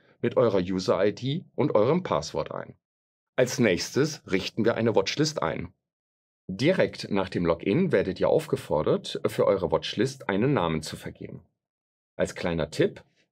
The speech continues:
nehmt einen möglichst aussagekräftigen Namen,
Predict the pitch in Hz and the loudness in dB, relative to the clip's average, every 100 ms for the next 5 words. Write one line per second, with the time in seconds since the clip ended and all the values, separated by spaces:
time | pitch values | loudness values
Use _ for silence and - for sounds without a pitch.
0 | - 107 151 160 - 113 98 90 92 98 | -2 2 4 2 0 0 2 2 0 0
1 | 117 110 - 117 180 143 92 90 - 78 | -2 -2 0 2 2 2 -2 -4 -4 -4
2 | - 85 80 76 71 71 101 214 233 | -4 -8 -6 -4 -2 0 0 0 -4